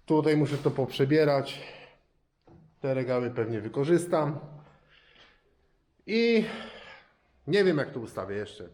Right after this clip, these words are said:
Miałem pomysł, mówiłem o nim wcześniej, że tu będzie główna ściana, ale nie z tym, nie z tym stołem warsztatowym, tak jak było do tej pory,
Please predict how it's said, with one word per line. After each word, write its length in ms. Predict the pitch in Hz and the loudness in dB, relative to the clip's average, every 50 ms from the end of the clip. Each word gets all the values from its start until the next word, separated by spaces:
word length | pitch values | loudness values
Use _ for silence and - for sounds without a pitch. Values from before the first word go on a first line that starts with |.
| - _ - | -20 _ -2
Miałem 300 | 143 156 165 165 160 156 | 0 0 2 0 0 0
pomysł, 440 | 165 175 170 170 165 165 156 - - - | 2 2 2 2 0 -2 -2 -6 -8 -8
mówiłem 340 | 143 135 139 147 151 143 139 | -8 -4 -2 -2 0 0 0
o 40 | |
nim 140 | 139 135 127 | -2 -4 -4
wcześniej, 520 | - - 170 160 151 - 151 139 135 120 - - - - - - - _ | -4 -2 -2 -2 -2 -2 -2 -2 -2 -4 -6 -10 -16 -20 -20 -20 -18 _
że 120 | 127 127 123 | -8 -6 -2
tu 140 | - 165 | 0 2
będzie 320 | 151 156 151 139 127 139 131 | 4 4 2 4 2 2 0
główna 400 | 131 147 165 160 147 160 156 143 | 2 0 0 0 2 2 2 2
ściana, 540 | - - 170 156 151 147 139 131 127 - - - - - - - _ | 0 0 0 0 2 0 0 0 -2 -4 -8 -14 -18 -20 -20 -20 _
ale 280 | - 131 131 135 131 135 | 0 2 2 2 2 2
nie 240 | 143 165 185 180 151 | 2 2 2 2 2
z 100 | 127 117 | 0 -4
tym, 480 | - - 165 160 151 147 139 - - - - - - - - - _ - | -2 0 2 2 4 2 0 0 -4 -8 -12 -14 -18 -20 -20 -20 _ 0
nie 220 | 147 170 175 170 | 2 4 4 4
z 140 | 170 - - | 2 0 -2
tym 240 | - 175 165 156 147 | 0 2 2 2 2
stołem 440 | - - - 180 165 170 165 151 139 | -2 -2 0 2 4 4 4 4 2
warsztatowym, 560 | 151 143 - - 165 151 - 160 156 151 143 | 2 0 0 -2 -2 0 2 2 2 2 2
tak 160 | 147 147 143 | 2 0 0
jak 140 | 143 139 143 | -2 -4 0
było 140 | 147 151 147 | 0 0 2
do 120 | 151 143 | 2 0
tej 140 | 147 143 135 | 0 -2 -4
pory, 460 | 143 160 165 160 151 143 143 135 131 | 0 2 4 4 4 4 2 0 -2